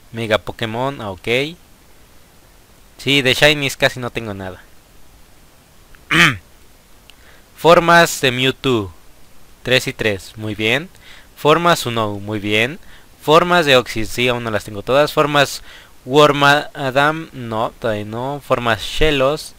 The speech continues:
sí. Gastrodon. Hipopotas, Gastrodon. ¿Quién era Gastrodon? No me acuerdo ahorita. Rotom, me faltan tres, me lleva. Giratina, Shaymin, Arce-, Arceus.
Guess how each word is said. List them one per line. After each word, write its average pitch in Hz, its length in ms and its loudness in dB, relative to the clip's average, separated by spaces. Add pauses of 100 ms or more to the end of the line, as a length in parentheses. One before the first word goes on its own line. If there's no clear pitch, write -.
sí. 110 320 -8 (880)
Gastrodon. 139 840 2 (1400)
Hipopotas, 139 1040 0 (100)
Gastrodon. 117 600 -4 (220)
¿Quién 135 160 -12
era 131 160 -4
Gastrodon? 104 500 -6
No 110 60 -12
me 113 80 -8
acuerdo 104 260 -6
ahorita. 98 260 -12 (400)
Rotom, 143 540 2 (100)
me 104 120 -6
faltan 113 320 -4
tres, 139 320 4
me 110 100 -10
lleva. 117 280 -6 (1160)
Giratina, 143 800 0
Shaymin, 143 720 -2
Arce-, 117 560 -4
Arceus. 139 1040 -2